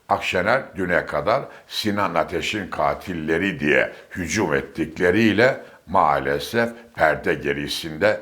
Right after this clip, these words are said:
el eledir. Pardon ama bunu yaparken bırakın milleti, kendinden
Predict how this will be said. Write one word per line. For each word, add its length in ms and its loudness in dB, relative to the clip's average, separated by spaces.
el 360 0
eledir. 480 0
Pardon 360 2
ama 460 0
bunu 240 0
yaparken 680 2
bırakın 360 0
milleti, 760 -4
kendinden 800 -2